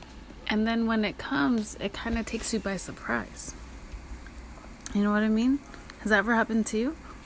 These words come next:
Like, you've just been working so hard at it that you don't even think that, um, the change could be happening, and you might not even perceive it as happening and, uh, know that it's actually happening, right?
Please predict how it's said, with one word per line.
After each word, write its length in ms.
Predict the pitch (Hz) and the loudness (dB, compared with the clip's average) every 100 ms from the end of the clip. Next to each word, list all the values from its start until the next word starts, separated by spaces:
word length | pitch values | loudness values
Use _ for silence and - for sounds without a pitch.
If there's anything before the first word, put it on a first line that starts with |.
| - - - | -14 -8 -4
Like, 200 | 196 - | -2 0
you've 80 | |
just 180 | 196 202 | 0 0
been 160 | 196 202 | 0 0
working 320 | 202 233 214 | 0 2 0
so 220 | - 202 | 0 -2
hard 260 | - 190 196 | 0 0 0
at 160 | 220 | 0
it 300 | 247 - - | -2 -4 -4
that 160 | 185 - | -4 -2
you 160 | 196 190 | -2 2
don't 300 | 208 190 - | 2 2 0
even 460 | 202 196 190 190 190 | -2 0 0 0 0
think 500 | - 180 202 - - | -2 -2 -2 -4 -2
that, 500 | 185 180 - - - | 0 0 -4 -8 -6
um, 280 | 196 190 185 | -4 -2 -2
the 100 | 180 | -2
change 380 | 175 196 185 - | -2 -2 -2 -2
could 180 | 208 175 | -4 -2
be 120 | 180 | -2
happening, 380 | 180 175 202 226 | -2 -2 0 2
and 200 | 202 185 | 2 2
you 80 | 185 | 2
might 280 | 175 170 | 0 0
not 220 | 175 185 180 | 0 0 0
even 300 | 180 180 180 | 0 -2 -2
perceive 480 | - 185 190 170 | 0 0 0 0
it 100 | 196 | -2
as 200 | 180 185 | 0 0
happening 440 | - 170 - 233 285 | 0 -2 0 4 4
and, 300 | 202 180 - | 2 0 -2
uh, 220 | 180 180 | -2 -2
know 300 | 180 180 175 | 0 2 2
that 260 | 180 180 180 | 2 0 0
it's 240 | 175 - | 0 0
actually 400 | - 180 - 190 | 0 0 0 0
happening, 380 | 190 196 247 349 - - - - - - - - - - - | 2 4 6 4 2 -12 -14 -14 -14 -16 -16 -16 -14 -8 4
right? 240 | 196 247 | 4 4